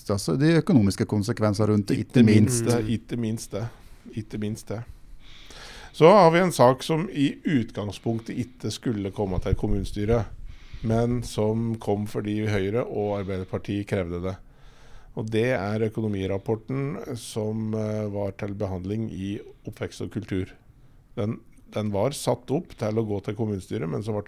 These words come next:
Speaker 2: det fattet et vedtak i oppvekst og kultur som, eh, gjorde at de, de mente at den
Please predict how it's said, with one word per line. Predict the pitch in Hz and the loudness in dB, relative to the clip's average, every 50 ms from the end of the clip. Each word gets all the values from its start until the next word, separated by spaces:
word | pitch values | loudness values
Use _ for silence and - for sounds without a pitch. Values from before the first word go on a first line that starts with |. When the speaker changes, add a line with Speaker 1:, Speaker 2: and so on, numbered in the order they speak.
| 120 | -8
Speaker 2:
det | 113 | -10
fattet | - - 107 - - 107 104 | -6 -8 -8 -6 -6 -8 -8
et | 101 101 | -6 -4
vedtak | 98 95 95 - - 113 120 - - - - | -6 -6 -6 -6 -6 -6 -6 -6 -8 -12 -10
i | 87 101 101 | -6 -6 -6
oppvekst | 95 92 - 92 - - | -6 -6 -6 -8 -8 -10
og | 98 95 | -12 -14
kultur | - 110 - 143 226 233 226 - - - - - - - - - - - - | -14 -8 -6 -4 -4 -4 -6 -10 -18 -20 -20 -20 -20 -20 -20 -20 -20 -20 -20
som, | - - - 120 117 117 117 117 117 117 | -20 -10 -6 -4 -4 -4 -4 -2 -2 -2
eh, | 117 117 117 117 113 113 113 110 107 107 110 110 113 117 113 117 | -2 -2 -2 -2 -2 -2 -2 -4 -4 -4 -4 -6 -6 -6 -4 -4
gjorde | 123 117 104 101 | -2 -2 -2 -2
at | 98 95 | -4 -4
de, | - 113 110 107 | -6 -6 -4 -2
de | 110 113 | -2 -2
mente | 113 117 113 107 98 - - 98 | 0 0 -2 -2 -4 -4 -6 -8
at | 95 - | -8 -8
den | - | -10